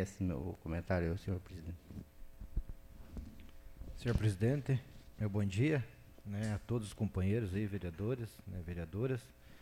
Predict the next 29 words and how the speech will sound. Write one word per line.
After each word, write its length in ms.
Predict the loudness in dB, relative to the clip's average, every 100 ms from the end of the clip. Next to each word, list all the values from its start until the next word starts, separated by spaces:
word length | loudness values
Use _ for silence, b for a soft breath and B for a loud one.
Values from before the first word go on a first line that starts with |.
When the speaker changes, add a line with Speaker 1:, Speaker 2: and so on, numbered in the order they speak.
| B B B B B -2
Speaker 2:
né, 140 | 2
a 40 | 2
todos 280 | 2 0 4
os 60 |
funcionários 560 | 4 4 2 4 4 2
também 280 | 0 4 4
desta 280 | 2 -2
casa. 540 | -4 2 4 6 4 2 B B B B B B B -8
Também 240 | 0 2
agradecer 460 | 2 2 0 0 2
aí 120 | 2
a 60 | 2
presença 400 | 0 2 2 2
do 60 |
nosso 200 | -2 0
amigo 300 | 2 2 2
Helder, 460 | 0 2 2 2 0
né, 200 | 0 -2 -2
hoje 240 | 2 6 6
engenheiro 560 | 6 4 4 4 4
aí, 100 | 2
trabalhando 680 | 2 0 0 2 4 4 4
aí 100 | 2
junto 260 | 0 -2
com 100 | -4
nós, 300 | -2 0 -2 -6 -18 B B B B -2
né, 160 | 2
o 60 | 0
Túlio, 500 | 2 4 4 4